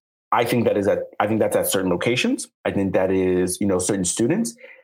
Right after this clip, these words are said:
And then you have some students who are really excited and interested in the discipline. And so for me, I think that there's a really a larger sort of survey or audit that needs to happen about who we're letting into these programs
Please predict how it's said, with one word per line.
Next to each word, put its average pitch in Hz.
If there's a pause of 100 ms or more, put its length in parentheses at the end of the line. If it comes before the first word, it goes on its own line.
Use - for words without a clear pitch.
(200)
And 175
then 254
you 233
have 175
some 185
students 139
who 131
are 101
really 160
excited 110
and 104
interested 110
in 104
the 98
discipline. - (520)
And 196
so 202
for 185
me, 226
I 151
think 185
that 143
there's 135 (320)
a 131
really 196
a 117
larger 113
sort 107
of 98
survey 104
or 107 (240)
audit 110
that 95
needs 98
to -
happen - (1200)
about 123
who 139
we're 120
letting 107
into 98
these 92
programs 92